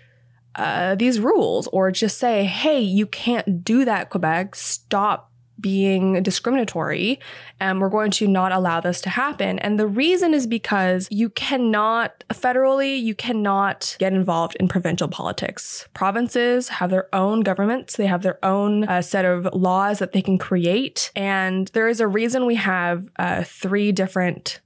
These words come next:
systems of government. They all have their different sectors that they are responsible for. And it would be, I guess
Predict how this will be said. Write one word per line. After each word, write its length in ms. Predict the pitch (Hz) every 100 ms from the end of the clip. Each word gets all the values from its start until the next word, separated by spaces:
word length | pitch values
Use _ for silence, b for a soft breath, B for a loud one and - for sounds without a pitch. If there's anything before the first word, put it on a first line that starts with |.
| _ _ _
systems 520 | - - 196 202 190
of 120 | 180 170
government. 720 | 165 165 156 170 208 - - -
They 140 | 180
all 180 | 180 202
have 360 | 208 190 185 180
their 140 | 180
different 560 | 175 185 180 185 175 175
sectors 540 | - 180 - 180 180
that 160 | 156 -
they 160 | 170
are 400 | - 165 165 160 - - 208
responsible 560 | 185 - 247 254 202
for. 400 | 196 180 175 175
And 360 | 190 185 185 185
it 140 | 202 190
would 160 | 190
be, 560 | 196 190 180 185 175 -
I 100 | 185
guess 400 | 180 175 175